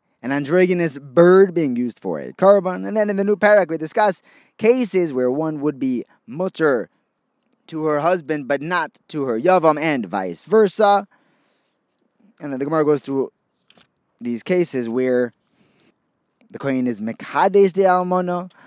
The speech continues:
Why did we say that he had to marry her? And why didn't our Mishnah list the case of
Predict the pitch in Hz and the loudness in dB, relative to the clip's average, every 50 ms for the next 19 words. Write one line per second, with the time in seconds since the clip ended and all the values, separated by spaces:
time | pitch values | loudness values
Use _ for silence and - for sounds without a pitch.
0 | _ _ - - - - 180 92 92 92 - 104 90 95 92 87 87 82 - 60 | _ _ -8 -6 -6 -6 -6 -10 -12 -12 -10 -10 -8 -8 -8 -8 -10 -10 -12 -14
1 | 67 90 127 160 165 139 107 98 107 120 - _ _ _ _ _ _ _ _ _ | -10 -6 -4 -2 -2 -2 -2 -4 -6 -10 -12 _ _ _ _ _ _ _ _ _
2 | _ _ _ _ _ _ _ _ _ _ _ _ _ _ - 90 113 135 151 160 | _ _ _ _ _ _ _ _ _ _ _ _ _ _ -16 -8 -2 0 2 2
3 | 170 180 165 147 180 196 190 196 180 165 165 170 156 151 160 147 143 120 131 120 | 2 2 2 2 0 0 0 2 0 2 2 0 0 -2 -2 -4 -4 -4 -6 -4
4 | - 143 139 131 117 - - - 113 131 131 127 120 117 113 107 101 92 87 80 | -2 -2 -2 -2 -4 -8 -10 -4 0 2 4 4 4 4 2 -2 -4 -8 -12 -18